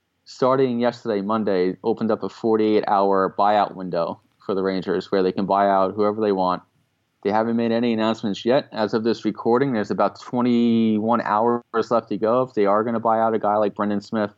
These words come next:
or Kevin Shattenkirk, I don't see any other way. I think they're gonna have to buy one of those guys out. They're probably gonna have to move a guy like Vladimir Mesnikov. If they wanted to move Chris Kreider, they already would have.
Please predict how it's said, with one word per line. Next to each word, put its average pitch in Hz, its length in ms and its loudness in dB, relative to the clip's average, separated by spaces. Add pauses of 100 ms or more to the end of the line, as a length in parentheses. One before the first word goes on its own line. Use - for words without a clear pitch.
or 92 380 -2 (360)
Kevin 104 180 -2
Shattenkirk, 127 600 -2 (1400)
I 110 180 4
don't 131 220 -2
see 123 220 -2
any 123 180 0
other 120 180 2
way. 117 280 2 (280)
I 104 120 -2
think 117 260 0
they're 120 80 2
gonna 113 140 0
have 107 80 0
to 107 80 -2
buy 104 180 2
one 107 240 -2
of 117 80 2
those 113 220 -2
guys 104 280 -2
out. 110 360 0
They're 101 80 -4
probably 107 320 0
gonna 113 140 -2
have 107 180 -2
to 113 80 -4
move 107 240 -2
a 104 80 -2
guy 98 180 2
like 98 260 -2
Vladimir 98 400 -2
Mesnikov. 110 580 -2 (1400)
If 127 180 0
they 131 120 4
wanted 156 460 0
to 156 80 -2
move 139 240 0
Chris - 240 -4
Kreider, 127 340 0
they 104 140 2
already 101 240 2
would 85 160 -2
have. - 240 -8